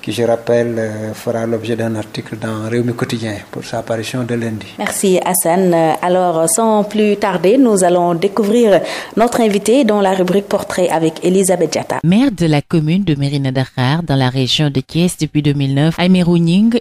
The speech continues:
Speaker 3: est député président du groupe parlementaire Benno Bokk Yakaar depuis deux mille dix-sept. Ingénieur en génie du raffinage, du pétrole et pétrochimie,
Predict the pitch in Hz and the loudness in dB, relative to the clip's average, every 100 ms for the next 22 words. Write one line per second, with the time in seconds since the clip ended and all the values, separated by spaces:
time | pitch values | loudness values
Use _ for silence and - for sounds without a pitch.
0 | - 160 165 - 165 196 214 - 160 151 | 0 0 0 -2 -4 -2 -2 0 -2 0
1 | 147 196 165 147 180 180 156 147 143 135 | 0 0 0 -4 -4 -2 0 0 0 -2
2 | - 156 151 151 143 139 139 - 147 139 | 0 0 2 0 0 0 0 0 -2 -2
3 | - 143 135 131 147 - 156 151 147 139 | 0 0 0 0 -2 0 0 0 -2 -6
4 | 143 - 135 127 _ - - 156 143 147 | -8 -4 -4 -4 _ -16 -2 0 0 0
5 | 147 160 156 143 156 165 170 151 156 156 | 0 2 0 0 0 0 -2 -2 -4 -4
6 | 165 156 185 190 202 185 185 - 170 175 | -2 0 2 2 0 0 -2 -2 0 2
7 | 208 214 254 - 220 202 - 196 175 | 2 2 0 -2 0 -2 0 0 0